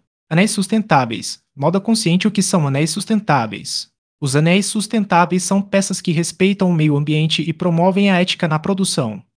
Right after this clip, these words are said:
Eles são feitos com materiais reciclados ou de fontes responsáveis. Ao escolher um anel sustentável, você não apenas adorna suas mãos, mas também faz uma escolha consciente que beneficia o planeta.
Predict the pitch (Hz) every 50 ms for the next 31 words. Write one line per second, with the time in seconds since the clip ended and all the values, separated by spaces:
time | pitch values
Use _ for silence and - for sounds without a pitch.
0 | _ _ _ _ - 170 156 - 185 180 180 - 196 202 196 214 202 - - -
1 | 208 214 220 220 226 233 220 208 180 185 190 - 190 185 - 202 - - 180 170
2 | 165 165 165 160 - - 170 170 160 170 185 180 - 180 185 - 190 - 196 185
3 | - - 185 165 - - 165 139 117 107 107 107 - - - - - - _ _
4 | _ _ _ _ - 127 123 127 - - - 185 156 156 170 175 180 180 165 139
5 | 131 131 - - 190 - - 226 220 202 202 147 120 110 104 117 117 - _ -
6 | 143 135 - - 190 190 202 180 160 - 170 175 190 175 185 180 170 151 151 151
7 | 147 139 - - 170 185 180 180 170 170 180 202 208 - - - _ - 170 175
8 | 180 - - 190 180 175 196 214 208 - 214 190 147 165 190 196 190 - - 190
9 | 185 180 185 180 - 208 196 - - 180 170 170 - - - 170 147 151 160 170
10 | - - 185 - - 202 202 190 - 180 160 147 151 147 135 117 - - 104 101
11 | -